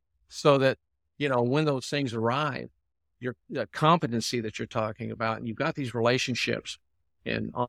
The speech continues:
and on, you know. And of course, listen, you work at a collision repair shop for decades, you get used to talking to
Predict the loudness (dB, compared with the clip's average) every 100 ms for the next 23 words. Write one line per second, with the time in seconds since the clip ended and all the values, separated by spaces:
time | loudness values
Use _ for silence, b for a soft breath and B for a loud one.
0 | -2 0 2 0 -2 -6 -4 -6 -2 0
1 | 0 -2 _ _ 2 4 4 0 _ _
2 | _ _ _ _ _ _ 2 6 6 6
3 | 6 2 0 -2 0 0 0 0 2 4
4 | 4 2 -4 -2 -2 -2 -4 -4 -6 -12
5 | -20 _ _ _ _ _ _ _ _ _
6 | _ _ _ _ _ _ _ _ _ -4
7 | 0 2 2 0 -2 -2 -2 -4 -10